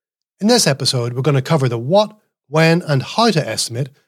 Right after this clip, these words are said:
and then we're gonna put it all together so that you can answer both of your stakeholders' favorite questions. How long is it going to take,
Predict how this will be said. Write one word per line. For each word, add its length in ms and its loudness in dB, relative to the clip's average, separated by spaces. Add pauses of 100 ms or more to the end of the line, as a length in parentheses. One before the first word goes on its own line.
(300)
and 80 0
then 100 4
we're 60 2
gonna 160 4
put 180 0
it 80 2
all 280 2
together 420 0 (240)
so 160 -4
that 60 2
you 100 4
can 120 4
answer 280 2
both 340 0
of 140 -14
your 80 -8
stakeholders' 680 0 (160)
favorite 540 -2
questions. 540 -2 (600)
How 100 0
long 180 4
is 80 0
it 80 -4
going 140 -6
to 80 -16
take, 340 0